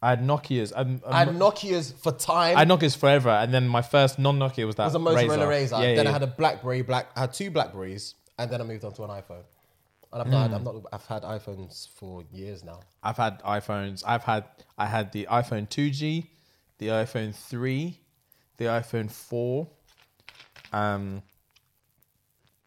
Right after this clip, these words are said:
Speaker 1: the iPhone five, then went from iPhone five to iPhone seven, then went from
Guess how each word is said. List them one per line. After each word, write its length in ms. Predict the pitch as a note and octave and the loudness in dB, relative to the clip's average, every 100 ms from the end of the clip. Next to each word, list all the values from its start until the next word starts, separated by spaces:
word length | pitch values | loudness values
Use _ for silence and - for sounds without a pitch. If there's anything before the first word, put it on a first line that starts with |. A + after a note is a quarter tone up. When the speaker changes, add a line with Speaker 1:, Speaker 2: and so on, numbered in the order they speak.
| - | -8
Speaker 1:
the 120 | B2 A2+ | -4 0
iPhone 360 | B2+ B2 G#2+ | 0 0 -8
five, 600 | - C3+ A#2+ G#2+ A2+ C3+ _ _ _ _ _ _ _ | -2 2 4 2 -2 -6 _ _ _ _ _ _ _
then 180 | - A#2+ | -4 -2
went 160 | B2 A2+ | -2 -4
from 160 | A2+ | -6
iPhone 360 | A2 A#2 A#2+ A2 | -4 -4 -4 -4
five 340 | - A#2 A2+ | 0 2 0
to 80 | - | -2
iPhone 320 | G#2 A2 G#2+ | -6 -4 -6
seven, 480 | G#2 A#2+ G#2+ G#2 B2 - - _ _ | -4 -2 -2 -4 -6 -8 -20 _ _
then 200 | - G#2+ | -8 -6
went 160 | A2 G2+ | -4 -6
from 320 | A2 G2+ G2+ | -6 -6 -10